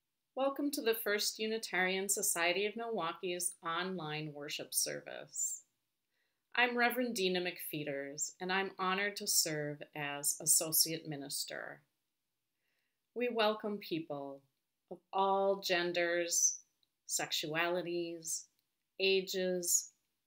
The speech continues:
races, ethnicities, histories, and bodies. We welcome your mind,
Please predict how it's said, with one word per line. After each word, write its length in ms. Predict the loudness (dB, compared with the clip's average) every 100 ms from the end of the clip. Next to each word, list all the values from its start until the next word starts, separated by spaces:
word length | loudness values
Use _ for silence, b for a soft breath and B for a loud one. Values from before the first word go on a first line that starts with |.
| -2
races, 1000 | 2 2 6 4 6 2 0 -2 -6 -8 _ _ _ _ -10
ethnicities, 1120 | -8 -6 -2 -2 -2 -2 0 0 0 -2 -4 -8 _ _ _ _ _ _
histories, 920 | 0 2 2 -2 -2 2 2 2 0 -2
and 240 | -8 -6
bodies. 680 | -4 -2 -2 -6 -10 -10 -10 _ _ _ _ _ _ _ _ _ _
We 200 | -8 -4 0
welcome 400 | 0 0 -4 -4
your 140 | -4
mind, 720 | -2 -2 0 0 0 0 -2